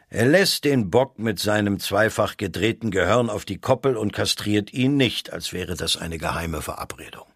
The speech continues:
Jetzt spannt Niels den Braunen aus und lädt den Wagen ab. In der Werkstatt riecht es nach Teer.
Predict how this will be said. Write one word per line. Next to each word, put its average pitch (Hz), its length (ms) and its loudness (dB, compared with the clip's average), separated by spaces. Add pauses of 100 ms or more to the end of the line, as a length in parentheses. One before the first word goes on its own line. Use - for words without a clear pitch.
(1600)
Jetzt 156 420 4
spannt - 480 2
Niels 156 640 0
den 107 240 0
Braunen 117 480 4
aus 131 400 0
und 120 220 -6
lädt 104 260 2
den 95 240 -2
Wagen 76 340 0
ab. - 360 -14 (1080)
In 98 120 0
der 90 180 0
Werkstatt - 640 0
riecht 117 300 -4
es 101 140 -4
nach 101 220 -2
Teer. - 480 -4